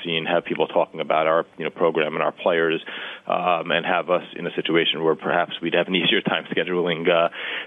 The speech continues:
scheduling games, you know, in future years. So that was certainly a goal. And, and, uh, you know, once we were in the tournament, the initial goal was obviously to win a game and, and then, uh, kind of,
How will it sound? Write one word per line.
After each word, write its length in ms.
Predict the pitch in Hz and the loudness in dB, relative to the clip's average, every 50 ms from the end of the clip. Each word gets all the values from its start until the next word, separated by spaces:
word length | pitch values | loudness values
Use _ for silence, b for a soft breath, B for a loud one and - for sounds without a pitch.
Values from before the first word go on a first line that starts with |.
| - - | -4 0
scheduling 400 | 127 113 104 101 98 98 92 90 95 | 0 0 0 0 -2 -2 0 0 0
games, 280 | 98 98 95 95 90 - - - - - - | 0 0 -2 -4 -6 0 2 2 2 2 0
you 60 | 107 | 0
know, 160 | 90 82 82 85 | 0 2 2 2
in 100 | 87 87 | 0 0
future 300 | - 101 95 - - 92 | 0 0 0 2 2 2
years. 400 | 90 90 92 92 87 90 90 - B B B B B B | 2 4 4 4 4 2 0 -2 B B B B B B
So 80 | - 101 | 2 4
that 120 | 101 104 | 4 4
was 120 | 92 98 - - | 2 0 0 2
certainly 320 | - 98 64 80 87 82 | 2 2 2 2 0 0
a 40 | 82 | 0
goal. 380 | 71 82 85 87 87 87 87 90 | 2 4 4 6 6 6 4 4
And, 160 | 76 80 78 | 0 0 0
and, 320 | 85 87 85 85 82 82 | -2 0 0 -2 0 2
uh, 200 | 87 82 82 85 - B B B B B B | 4 4 4 2 2 B B B B B B
you 60 | 90 | 2
know, 100 | 92 85 | 2 4
once 180 | 85 92 95 - - | 4 2 0 2 4
we 80 | 95 92 | 4 4
were 80 | 90 | 4
in 80 | 87 82 | 4 2
the 60 | 80 | 0
tournament, 500 | - - 110 127 131 104 85 87 82 - | 0 2 2 2 2 2 0 0 0 0
the 80 | 92 87 | -2 2
initial 320 | 82 90 85 - 90 85 | 2 2 2 4 4 4
goal 200 | 82 87 82 80 | 6 6 6 6
was 140 | 80 80 80 | 4 4 4
obviously 420 | 85 85 85 85 82 - - 90 85 | 4 2 2 0 -4 -2 -2 0 0
to 80 | 80 | 2
win 160 | 80 87 82 82 | 2 2 0 0
a 40 | |
game 380 | 76 80 82 85 101 107 101 85 | 0 0 0 0 2 0 0 -2
and, 200 | 80 80 82 78 | -6 -8 -8 -10
and 440 | - - - - - - - - 80 | -10 -10 -10 -12 -10 -10 -10 -6 -4
then, 260 | 82 80 78 80 82 | -4 -4 -2 -2 0
uh, 200 | 82 82 82 82 - | 2 2 2 0 0
kind 140 | 98 90 87 | 0 0 0
of, 120 | 87 80 | 0 -2